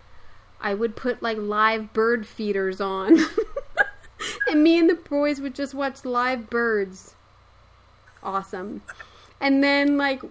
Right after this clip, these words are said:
now they watch, like, trash trucks and, like, dumpsters and shit, and they're really into Blippi, which makes me s-, very angry. But YouTube actually has a lot to offer in content. There's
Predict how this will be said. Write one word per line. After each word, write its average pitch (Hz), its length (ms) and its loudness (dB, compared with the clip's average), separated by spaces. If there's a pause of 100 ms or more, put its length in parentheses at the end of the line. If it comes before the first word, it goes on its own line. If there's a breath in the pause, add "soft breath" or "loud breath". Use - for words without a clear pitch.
(120)
now 254 500 0
they 262 180 2
watch, 233 380 -2
like, 202 280 -6
trash 190 360 -4
trucks 180 420 -10
and, 190 180 -4
like, 185 240 -8
dumpsters 190 600 -6
and 196 140 -4
shit, 190 340 -6
and 196 180 -6
they're 190 80 -6
really 196 260 -4
into 190 160 -4
Blippi, 190 480 -6
which - 200 -14
makes 175 200 -10
me - 100 -16
s-, - 420 -18 (140)
very 202 500 -8
angry. 190 400 -8
But 220 240 -2 (640 soft breath)
YouTube 302 800 0 (160)
actually 339 420 -6
has 453 180 -2
a 392 60 0
lot 302 180 -4
to 277 80 -6
offer 330 680 -2 (840)
in 262 260 -2
content. 214 600 -6 (140)
There's 294 220 -4